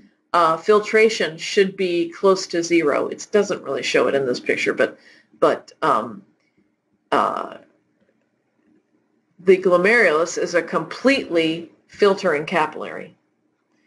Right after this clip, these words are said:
So in a way, Mother Nature has divided a, part-, a t-, typical capillary bed in half.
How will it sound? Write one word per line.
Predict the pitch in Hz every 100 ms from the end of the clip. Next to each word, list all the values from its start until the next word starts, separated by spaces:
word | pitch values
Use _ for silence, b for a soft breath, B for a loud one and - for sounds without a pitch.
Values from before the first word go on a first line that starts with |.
| _ _
So | - - 196 180 - _ _ -
in | 214
a | 208
way, | 208 247 240 190 190 - -
Mother | 190 202 226 220
Nature | 196 214 226 196 165 202
has | 190 185
divided | 190 160 180 196 214 160
a, | 165
part-, | 165 175 - -
a | 180
t-, | - - - -
typical | 294 294 277 190
capillary | - 196 196 185 151 156
bed | 160 156
in | - 165
half. | 185 170 143 127 -